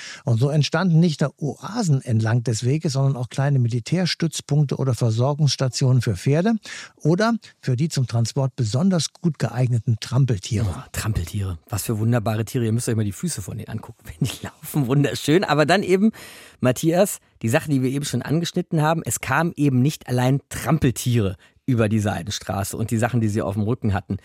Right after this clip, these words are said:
Speaker 2: Nicht nur Waren und Schätzen, sondern eben auch Ideen und Philosophien und sogar Religionen.
Speaker 1: Ja, der Warenaustausch, der war ja gezielt und beabsichtigt. Ja, aber der Kulturtransfer sozusagen, der passierte nebenbei. Und es war vermutlich so ähnlich wie auf den innereuropäischen Handelsrouten.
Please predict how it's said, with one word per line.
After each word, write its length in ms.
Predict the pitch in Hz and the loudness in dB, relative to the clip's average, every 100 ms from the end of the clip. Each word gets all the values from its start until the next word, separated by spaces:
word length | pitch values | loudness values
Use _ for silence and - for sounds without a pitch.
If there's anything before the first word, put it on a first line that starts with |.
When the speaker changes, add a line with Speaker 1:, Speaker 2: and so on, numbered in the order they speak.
| - - | -12 -4
Speaker 2:
Nicht 120 | 143 | 2
nur 200 | 180 156 | 4 4
Waren 280 | 165 170 165 | 4 2 0
und 120 | 131 | -2
Schätzen, 420 | - 170 - - | -2 -2 -4 -2
sondern 360 | 104 127 156 151 | 0 2 2 0
eben 220 | 147 151 | -2 -4
auch 300 | - 139 - _ _ _ - | -4 -4 -4 _ _ _ -6
Ideen 580 | 127 107 131 156 196 233 - _ _ - | -4 2 4 6 6 4 0 _ _ -6
und 160 | 101 | -6
Philosophien 840 | - 156 151 123 - 143 151 240 220 _ _ | 2 4 4 2 0 -2 2 2 0 _ _
und 140 | 113 | -2
sogar 200 | 143 180 | 2 2
Religionen. 540 | 180 196 170 190 113 - _ _ | 4 2 4 2 2 -4 _ _
Speaker 1:
Ja, 240 | 120 101 107 - - 135 | -6 -4 -4 -8 -6 -2
der 120 | 120 | 0
Warenaustausch, 720 | 185 240 156 120 135 - 170 | 0 -2 -2 -2 -2 -2 -4
der 120 | 151 | -2
war 100 | 123 | 0
ja 120 | 147 135 | 0 0
gezielt 480 | 123 - 160 170 | -2 -2 0 0
und 100 | 147 | -2
beabsichtigt. 720 | 107 110 135 170 - - 202 - _ | -4 -6 -4 -4 -2 -4 -4 -12 _
Ja, 140 | - 107 | -16 -10
aber 120 | 107 | -8
der 120 | 104 | -6
Kulturtransfer 1040 | 104 131 - 240 269 - 117 131 - 160 151 | -2 -2 2 2 2 2 4 4 4 2 2
sozusagen, 400 | 151 156 135 139 | 0 0 0 2
der 100 | 127 | 2
passierte 460 | 127 120 156 135 | 0 2 0 2
nebenbei. 640 | 120 135 143 135 120 120 85 | 4 4 4 2 2 0 -2
Und 80 | 110 | -4
es 120 | 110 | -2
war 140 | 151 | -2
vermutlich 420 | - 143 156 160 127 | 0 0 2 0 -2
so 140 | 135 | -2
ähnlich 420 | 113 165 208 165 | -2 2 4 4
wie 100 | 147 | 2
auf 120 | - | -2
den 160 | 120 131 | -2 -2
innereuropäischen 960 | 165 170 151 135 131 208 226 139 110 95 | 0 0 0 -2 -2 -2 -2 0 -2 0
Handelsrouten. 640 | 123 139 - 160 170 240 | 2 2 2 2 4 2